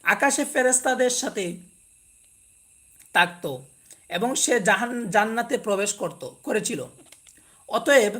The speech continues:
আল্লাহ তাআলা যখন তাকে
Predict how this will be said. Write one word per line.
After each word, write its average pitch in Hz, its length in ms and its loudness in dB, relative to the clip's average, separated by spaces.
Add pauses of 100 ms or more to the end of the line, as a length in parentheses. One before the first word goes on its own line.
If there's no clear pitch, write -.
(1300)
আল্লাহ 254 380 2
তাআলা 196 640 2 (800)
যখন 220 300 0
তাকে 240 560 -2